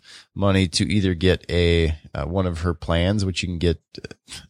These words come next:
I don't know, they start at, like, twenty dollars. Um, and, uh, going from there, maybe you can just talk with her and figure out what you need to do, but she can help you. <laughs>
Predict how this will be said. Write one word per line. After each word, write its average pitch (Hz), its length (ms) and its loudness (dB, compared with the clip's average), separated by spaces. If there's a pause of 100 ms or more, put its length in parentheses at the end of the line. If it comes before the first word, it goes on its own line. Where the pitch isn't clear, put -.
I 95 40 2
don't 90 100 6
know, 73 160 2
they 80 100 6
start 85 260 4
at, 78 80 2
like, 73 140 2
twenty 85 240 2
dollars. 71 480 2 (720)
Um, 69 420 0 (680)
and, 87 880 6 (460)
uh, 76 300 6 (120)
going 92 300 4
from 82 200 -4
there, 135 460 8 (180)
maybe 90 280 2
you 90 220 4
can 82 200 -2
just 82 300 2
talk 95 300 4
with 95 160 0
her 90 320 4
and 78 300 0
figure 82 300 -2
out 73 140 0
what 80 280 -4
you 92 60 -2
need 85 180 -4
to 73 60 -4
do, 123 380 6 (460)
but - 280 4 (140)
she - 280 -2
can 92 300 2
help 82 300 -2
you. - 140 -8 (440)
<laughs> - 60 -12